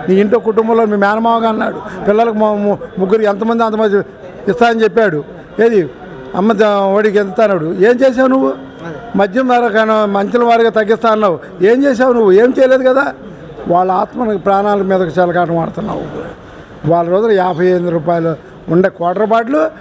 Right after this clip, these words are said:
Speaker 1: వాళ్ళ రోజు నూట డెబ్బై రూపాయలు అమ్మావు. ఎంత వ్యత్యాసం ఉంది? నెలకి ఎంత పోతుంది చెప్పండి? ఒక్క, ఒక్క మనిషి దగ్గర ఎంత పోతుంది?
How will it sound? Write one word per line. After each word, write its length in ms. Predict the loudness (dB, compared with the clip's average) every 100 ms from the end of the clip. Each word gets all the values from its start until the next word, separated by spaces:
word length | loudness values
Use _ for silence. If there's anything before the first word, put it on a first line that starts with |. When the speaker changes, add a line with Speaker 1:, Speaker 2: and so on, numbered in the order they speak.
| -16 -2
Speaker 1:
వాళ్ళ 200 | 0 2
రోజు 140 | 0
నూట 220 | 2 0 0
డెబ్బై 200 | 2 2
రూపాయలు 260 | 2 2
అమ్మావు. 360 | 2 2 2 -2 -8 -6 -4
ఎంత 180 | 0 2
వ్యత్యాసం 440 | 2 0 -2 -2
ఉంది? 160 | 0 2
నెలకి 280 | 2 0 0
ఎంత 180 | 0
పోతుంది 220 | 0 0 0
చెప్పండి? 260 | 0 -4 -4 -8 -6
ఒక్క, 180 | -2
ఒక్క 260 | -2 0 -2
మనిషి 340 | -2 -2 0
దగ్గర 200 | 0 0
ఎంత 220 | 0 0 0
పోతుంది? 420 | 0 0 -2